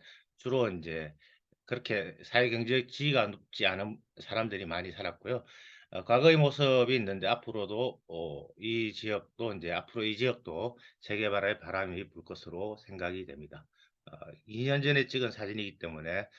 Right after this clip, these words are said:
새로 가서 답사를 해보면 또 다른 모습을 발견할 수 있을 거라고 생각합니다.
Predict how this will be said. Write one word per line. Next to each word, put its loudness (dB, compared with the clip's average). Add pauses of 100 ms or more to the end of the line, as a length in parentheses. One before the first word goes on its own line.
(140)
새로 -4
가서 -4
답사를 -4
해보면 -8 (240)
또 -6
다른 0
모습을 -8
발견할 -8
수 -14 (100)
있을 -14
거라고 -10
생각합니다. -14